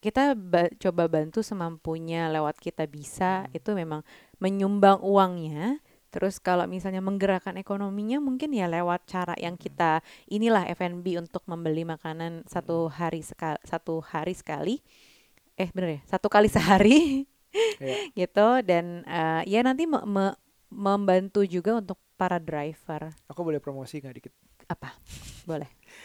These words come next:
Speaker 2: Jadi, em, Roseman-nya sendiri juga kalau kalian mau sekali-sekali dari s-, ber-, berhari-hari ini ngebantu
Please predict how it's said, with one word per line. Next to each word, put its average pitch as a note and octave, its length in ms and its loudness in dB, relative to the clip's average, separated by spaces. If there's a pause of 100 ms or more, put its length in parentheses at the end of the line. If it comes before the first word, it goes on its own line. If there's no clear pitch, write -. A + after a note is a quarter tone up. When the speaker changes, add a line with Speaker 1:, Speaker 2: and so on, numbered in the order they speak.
(320)
Speaker 2:
Jadi, E3+ 320 2
em, C#3+ 480 2
Roseman-nya D3 560 -4
sendiri C3+ 560 -8
juga C3 320 -6
kalau C3 320 -4
kalian B2+ 320 -4
mau B2+ 140 -14
sekali-sekali C3 500 -10
dari C3 240 -10
s-, - 480 -12
ber-, C3+ 240 -10 (160)
berhari-hari C#3 880 -4
ini C#3 160 -12
ngebantu C3+ 560 -6